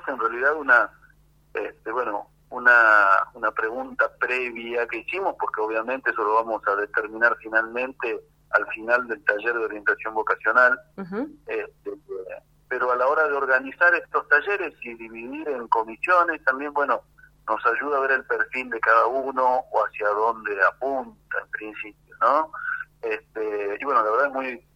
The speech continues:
Speaker 1: es muy variado, pero hay una gran demanda de lo que son las, las carreras clásicas, ciencias de la salud hay muchas, eh, ciencias sociales, derecho, este, también.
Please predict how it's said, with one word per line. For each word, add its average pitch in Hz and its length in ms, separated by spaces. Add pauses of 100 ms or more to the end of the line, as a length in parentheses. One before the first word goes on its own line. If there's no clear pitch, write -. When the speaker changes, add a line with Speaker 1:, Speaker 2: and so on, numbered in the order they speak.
(380)
Speaker 1:
es 110 100
muy 117 140
variado, 143 960
pero 117 840
hay 123 120
una 127 140
gran 139 240
demanda 147 540
de 143 380
lo 123 140
que 120 120 (100)
son 131 220
las, 120 200 (760)
las - 120
carreras 110 380
clásicas, 110 640
ciencias 113 320
de 104 80
la 107 140
salud 127 280
hay 190 100
muchas, 151 540 (640)
eh, 101 720 (320)
ciencias 107 300
sociales, 123 420
derecho, 113 840 (180)
este, 95 840 (120)
también. 127 580